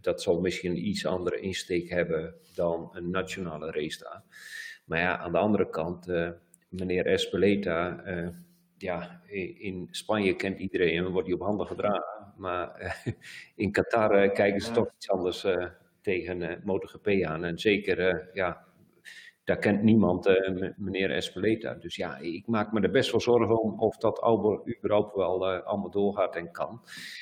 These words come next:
Speaker 1: En ja, dan heb je daar, eh, twee testen, maar je hebt er ook nog twee Grand Prix, eh.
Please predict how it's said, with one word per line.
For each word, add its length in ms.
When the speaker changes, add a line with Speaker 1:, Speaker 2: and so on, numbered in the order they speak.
Speaker 1:
En 120
ja, 180
dan 180
heb 140
je 80
daar, 280
eh, 280
twee 240
testen, 420
maar 140
je 60
hebt 120
er 60
ook 100
nog 120
twee 220
Grand 220
Prix, 300
eh. 220